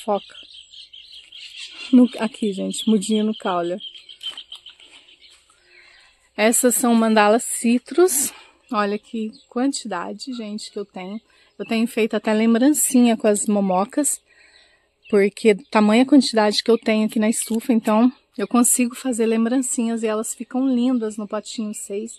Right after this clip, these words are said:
Eu pego essas menorzinhas aqui, ó, e coloco pra enraizar em potinho seis. Fica maravilhosa. Essas são as amp.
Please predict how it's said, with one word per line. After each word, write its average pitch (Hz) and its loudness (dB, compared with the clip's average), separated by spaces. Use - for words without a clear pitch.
Eu 202 -6
pego 208 -2
essas 214 0
menorzinhas 214 2
aqui, 240 0
ó, 185 2
e 208 -8
coloco 208 4
pra 226 4
enraizar 214 2
em 208 2
potinho 233 4
seis. 190 0
Fica 208 -2
maravilhosa. 208 0
Essas 214 0
são 233 0
as 226 0
amp. 196 -2